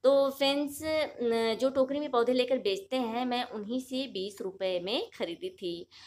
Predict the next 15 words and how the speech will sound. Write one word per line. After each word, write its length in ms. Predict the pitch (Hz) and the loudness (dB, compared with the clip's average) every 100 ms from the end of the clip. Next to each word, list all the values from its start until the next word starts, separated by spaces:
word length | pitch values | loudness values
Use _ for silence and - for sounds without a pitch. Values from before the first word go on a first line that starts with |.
| - - | -16 -2
और 500 | 202 208 214 214 208 | 4 6 6 6 6
अब 220 | 220 247 - | 6 2 0
तो 80 | 311 | 2
एक 240 | 254 262 | 2 4
साल 220 | 285 285 | 4 4
होने 320 | 214 202 196 | 4 -2 -4
को 160 | 208 226 | -4 -4
है, 140 | 196 175 | -4 -4
क्योंकि 580 | 226 233 254 254 277 285 | -4 -4 -2 0 0 0
रेनी 220 | 202 202 | -2 -2
सीजन 280 | 226 226 247 | -4 -2 2
में 100 | 262 | 4
मैंने 240 | 233 202 | 2 0
लिया 260 | 208 180 175 | 0 2 2
था 280 | 180 247 285 | 2 0 0